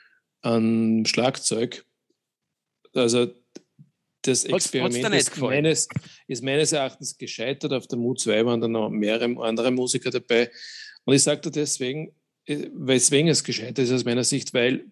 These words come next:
Speaker 1: die beiden haben noch eine Duo-Aufnahme gemacht, allerdings erst, äh, zwölf, dreizehn Jahre später.
Speaker 2: El Corazon.
Speaker 1: Genau, und die finde ich wirklich gelungen,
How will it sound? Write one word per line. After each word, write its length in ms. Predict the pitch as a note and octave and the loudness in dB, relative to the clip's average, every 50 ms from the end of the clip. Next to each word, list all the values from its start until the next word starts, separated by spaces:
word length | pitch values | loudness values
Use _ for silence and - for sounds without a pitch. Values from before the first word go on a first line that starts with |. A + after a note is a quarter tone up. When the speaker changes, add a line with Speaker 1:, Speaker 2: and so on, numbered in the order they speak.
| - | -4
Speaker 1:
die 60 | C#3 B2 | -4 -4
beiden 440 | - - A#2 B2 C3+ D3 D#3 C#3+ | 0 0 0 2 2 0 0 0
haben 320 | B2+ B2 B2 C3 C3+ C#3 - - - - | -2 0 0 -2 -4 -6 -10 -14 -10 0
noch 200 | C3 C#3+ D3 D3+ | 0 0 2 4
eine 180 | D#3 D3 C3 - | 2 2 2 0
Duo-Aufnahme 720 | - C#3 C3+ C3 B2+ A#2+ A#2+ A2 G#2 - A#2 A2 A2+ A2+ | 0 -4 2 4 4 4 4 0 0 -2 -4 -2 -2 -2
gemacht, 500 | A2+ - A2+ A2 G#2+ A#2+ C#3 - - - | -2 -2 -2 0 2 0 0 -2 -4 -2
allerdings 640 | B2+ B2 B2 B2 A2 A2+ B2 B2+ - - - - - - - - - - - _ _ _ - | 0 2 2 2 2 0 -2 0 0 -2 -2 -4 -16 -20 -18 -18 -20 -20 -20 _ _ _ -4
erst, 460 | - B2+ B2+ B2+ B2 - - - - | -2 0 0 2 0 0 -2 -4 -6
äh, 560 | - C3 B2+ B2 A#2+ B2 A#2+ B2 B2 A#2+ A#2+ | -6 -6 -4 -4 -4 -4 -4 -4 -4 -6 -6
zwölf, 320 | - - A#2 A#2 A#2+ A#2+ - | -6 -4 -4 -4 -2 -4 -4
dreizehn 340 | B2 B2 A#2 - - B2 | -4 -4 -4 -4 -4 -6
Jahre 220 | A#2+ A2+ A2+ A#2 A2+ | -4 -4 -4 -4 -4
später. 600 | - - - C3 C3+ - - - A#2 B2 C3 B2+ | -6 -6 -4 -4 -4 -4 -4 -4 -2 -2 -2 -2
Speaker 2:
El 180 | C3 C#3 C#3 | -4 -6 -6
Corazon. 1040 | - - C#3+ C#3+ C#3 C#3 A#2+ A#2+ D3 C#3+ C3+ A#2+ A2 G#2 G2+ G2 F#2+ F#2 F2+ E2+ - - | -6 -4 -4 -2 0 0 -2 -2 -4 -4 -4 -6 -6 -8 -12 -12 -14 -16 -18 -20 -8 0
Speaker 1:
Genau, 340 | - C3 B2+ B2 B2 B2+ | 0 2 4 4 4 2
und 340 | - - B2+ A#2 G#2+ - - | 2 0 -4 -4 -4 -4 -2
die 140 | D#3+ E3+ E3 | 2 2 2
finde 260 | - - D3+ C#3+ C#3 | 2 2 0 2 2
ich 80 | A#2 B2+ | 2 4
wirklich 300 | C#3+ F3 F3+ F3 C3+ - | 4 4 4 2 -2 0
gelungen, 640 | - B2+ A2+ A2 G#2+ G2+ A2 C#3 F3+ G3+ - - | 0 0 2 2 0 0 0 -2 -2 -2 -4 -8